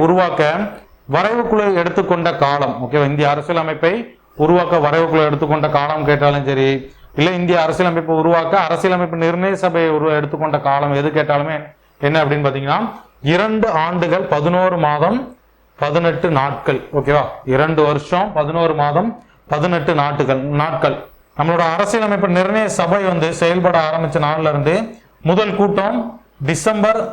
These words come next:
ஒன்பது, ஆயிரத்தி தொள்ளாயிரத்தி நாற்பத்தி ஆறுல இருந்து நடந்திருக்கும். ஓகேவா? இந்த முதல் கூட்டத்துல இருந்தே என்ன பண்ணிடுவாங்க அப்படின்னு பாத்தீங்கன்னா, நம்மளோட அரசியலமைப்பு உருவாக்க ஸ்டார்ட் பண்ணிடுவாங்க. ஓகேவா? அடுத்து, கடைசியா நவம்பர்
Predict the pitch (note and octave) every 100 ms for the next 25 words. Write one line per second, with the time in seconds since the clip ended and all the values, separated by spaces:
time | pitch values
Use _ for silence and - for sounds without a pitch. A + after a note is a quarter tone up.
0 | - _ _ _ - C#3 E3+ F#3+ G3 G3+
1 | G#3 D3 C#3+ D#3+ F3 F3 F3+ E3 D#3 D#3
2 | D3+ D3 E3+ C#3+ D3 D#3+ C#3 E3+ C3 C#3
3 | C#3+ C#3 B2 B2 B2 C3+ A#2+ - _ _
4 | _ _ - C#3 B2+ C3+ C#3+ - - -
5 | D#3+ F3 E3+ F3 G3 A#3+ A#3 G#3+ G3+ F3
6 | F#3 F3 E3+ F#3 F3 F3 E3+ D#3+ D#3 D#3
7 | D3+ C#3+ C#3 C#3 E3+ D3+ C#3 C#3 D3 C3
8 | C#3 D#3+ C#3 B2+ A#2 G3 A#3 - _ _
9 | C#3 C3+ C3 D#3+ - - C#3+ D3 C3 B2
10 | A2+ A#2 C3 C3+ D#3 C#3+ C#3+ D3 D#3+ F3+
11 | B3+ - _ _ _ - D3+ F#3+ A3 G3+
12 | G3 G#3 A#3+ A3+ - _ _ _ _ _
13 | - D3 C#3+ D3+ F#3 A3 G#3+ A3+